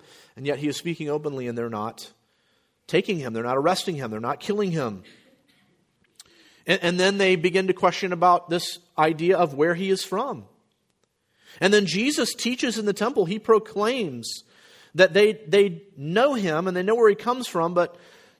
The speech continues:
they do not understand his mission as sent from the Father, and that he is sent, uh, there to do what, uh, to seek and to save those who are lost. But then we see this great passage,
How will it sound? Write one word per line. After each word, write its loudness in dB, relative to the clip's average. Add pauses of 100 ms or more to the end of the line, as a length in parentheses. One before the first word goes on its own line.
(140)
they 2
do -4
not 2
understand -2
his 4
mission 0
as 0 (220)
sent -2
from -8
the -2
Father, 0 (1000)
and -6
that -4
he 0
is -4
sent, -6 (400)
uh, -4 (180)
there 4
to -6
do -4
what, 0
uh, -2
to -6
seek -6
and -8
to -10
save -4
those -6
who -10
are -6
lost. -14 (1300)
But -2
then -2
we -4
see -8
this -6
great -4 (440)
passage, -6